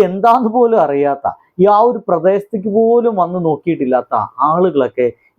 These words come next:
ഇതിന്റെ പേരിൽ, ചില ചീത്തപ്പേരുകൾ അല്ലെങ്കിൽ ഇതിന്റെ പേരിൽ അവഹേളിക്കപ്പെടുന്നുണ്ടല്ലോ എന്നുള്ള ഒരു യാഥാർത്ഥ്യം മറന്നു വരുന്നത്. മാപ്പ് അല്ല, എനിക്ക് തോന്നുന്നത്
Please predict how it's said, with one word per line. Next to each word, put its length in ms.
ഇതിന്റെ 280
പേരിൽ, 360
ചില 180
ചീത്തപ്പേരുകൾ 680
അല്ലെങ്കിൽ 300
ഇതിന്റെ 300
പേരിൽ 260
അവഹേളിക്കപ്പെടുന്നുണ്ടല്ലോ 1200
എന്നുള്ള 260
ഒരു 140
യാഥാർത്ഥ്യം 580
മറന്നു 240
വരുന്നത്. 260
മാപ്പ് 460
അല്ല, 120
എനിക്ക് 260
തോന്നുന്നത് 380